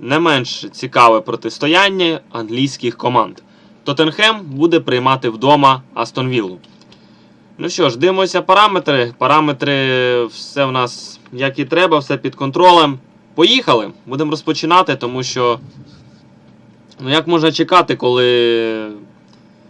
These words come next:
нас чекає, я думаю, що дуже цікава гра. Тим паче, що ці обидві команди, вони дебютують в нашому турнірі: що Тоттенх-, що Тоттенгем, що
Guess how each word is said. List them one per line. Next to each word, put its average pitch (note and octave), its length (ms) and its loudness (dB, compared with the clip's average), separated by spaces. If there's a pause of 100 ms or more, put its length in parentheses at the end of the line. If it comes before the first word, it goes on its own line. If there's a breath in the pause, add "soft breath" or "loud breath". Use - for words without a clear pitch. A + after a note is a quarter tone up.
(160)
нас B2+ 240 -6
чекає, C3+ 540 2
я B2 200 2
думаю, B2+ 300 -4
що B2+ 520 -2
дуже A#2+ 240 -4
цікава A#2 420 0
гра. B2+ 280 2 (1400)
Тим B2 140 -10
паче, D#3 300 0
що C3 520 -2 (360)
ці - 200 -6
обидві C3+ 380 -4
команди, C#3+ 420 -2
вони C3+ 200 -4
дебютують C#3 520 -2
в - 20 -12
нашому G2+ 300 -12
турнірі: B2+ 460 -4
що A2 180 -10
Тоттенх-, G#2 500 -12
що G#2+ 320 -10
Тоттенгем, C3 580 -2
що G#2 540 -8